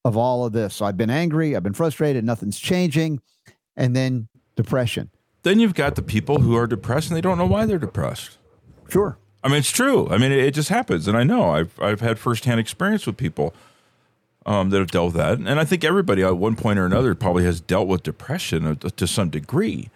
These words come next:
Speaker 1: Mm-hmm.
Speaker 2: Um, and I'm not here to belittle people that have depression, 'cause I, you know, I
Speaker 1: No,
Speaker 2: don't
Speaker 1: we're not
Speaker 2: understand
Speaker 1: doing
Speaker 2: it.
Speaker 1: that.
Speaker 2: I'm not,
Speaker 1: That's
Speaker 2: I'm
Speaker 1: not
Speaker 2: not
Speaker 1: the
Speaker 2: at
Speaker 1: point
Speaker 2: all.
Speaker 1: of this.
Speaker 2: Uh, but what I was just, you know, the point I was making is that, uh, the P T S D thing, that,
Speaker 1: Mm-hmm.
Speaker 2: that I understand. That's something that is serious, okay?
Speaker 1: Yeah.
Speaker 2: That is,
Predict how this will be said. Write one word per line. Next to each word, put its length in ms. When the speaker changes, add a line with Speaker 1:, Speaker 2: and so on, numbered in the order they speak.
Speaker 1:
Mm-hmm. 420
Speaker 2:
Um, 220
and 100
I'm 80
not 160
here 160
to 60
belittle 420
people 360
that 120
have 220
depression, 540
'cause 120
I, 200
you 120
know, 140
I 100
Speaker 1:
No, 120
Speaker 2:
don't 100
Speaker 1:
we're 100
not 140
Speaker 2:
understand 140
Speaker 1:
doing 140
Speaker 2:
it. 40
Speaker 1:
that. 100
Speaker 2:
I'm 60
not, 160
Speaker 1:
That's 140
Speaker 2:
I'm 100
Speaker 1:
not 80
Speaker 2:
not 80
Speaker 1:
the 60
Speaker 2:
at 60
Speaker 1:
point 140
Speaker 2:
all. 80
Speaker 1:
of 60
this. 240
Speaker 2:
Uh, 120
but 220
what 140
I 60
was 120
just, 340
you 80
know, 120
the 100
point 340
I 80
was 180
making 300
is 240
that, 380
uh, 300
the 100
P 180
T 160
S 180
D 180
thing, 480
that, 220
Speaker 1:
Mm-hmm. 80
Speaker 2:
that 180
I 160
understand. 420
That's 140
something 420
that 220
is 120
serious, 600
okay? 340
Speaker 1:
Yeah. 40
Speaker 2:
That 320
is, 400